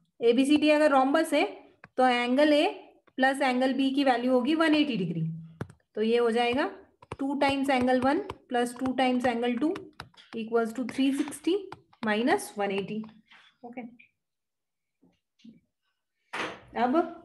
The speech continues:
this can be written as two times angle one plus angle two equals to one eighty और angle one plus angle two equals to ninety। ओके, अब यहाँ पे अगर हम देखें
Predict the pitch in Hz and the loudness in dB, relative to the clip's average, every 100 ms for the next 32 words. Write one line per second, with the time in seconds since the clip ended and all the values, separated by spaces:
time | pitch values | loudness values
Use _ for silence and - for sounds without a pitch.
0 | - _ _ _ - - - - - _ | -20 _ _ _ -20 -20 -20 -20 -20 _
1 | _ _ _ - 214 254 262 262 262 262 | _ _ _ -6 0 2 2 4 4 4
2 | 262 262 277 277 302 302 294 302 370 - | 4 2 2 0 2 4 4 2 0 -4
3 | - - - - 226 233 254 240 247 254 | -12 -18 -16 -6 -2 2 2 4 2 2
4 | 262 254 254 226 240 247 311 392 - - | 2 2 2 0 0 0 -2 -4 -12 -20
5 | _ - - 214 233 220 220 330 - - | _ -18 -12 -6 -2 -2 -2 -4 -6 -12
6 | 196 214 247 269 285 320 - - _ - | -4 0 2 2 0 -4 -6 -20 _ -20
7 | - 220 226 - 220 226 269 294 233 269 | -10 -6 -6 -4 -2 2 2 2 2 0
8 | 277 277 285 262 233 247 247 254 247 233 | 0 0 2 2 2 0 2 0 0 0
9 | 220 214 - 349 - - _ - 208 196 | -2 -2 -4 -8 -8 -20 _ -4 -2 -2
10 | 175 170 165 - - _ - 220 - - | -4 -8 -12 -16 -20 _ -16 -16 -16 -20
11 | _ - _ - 240 277 349 392 - _ | _ -20 _ -6 -2 0 0 0 -8 _
12 | _ _ _ _ _ _ _ _ - - | _ _ _ _ _ _ _ _ -20 -4
13 | 233 233 285 320 339 320 311 294 262 202 | 0 2 0 2 2 2 2 2 2 0
14 | 226 254 392 - | 0 0 -2 -8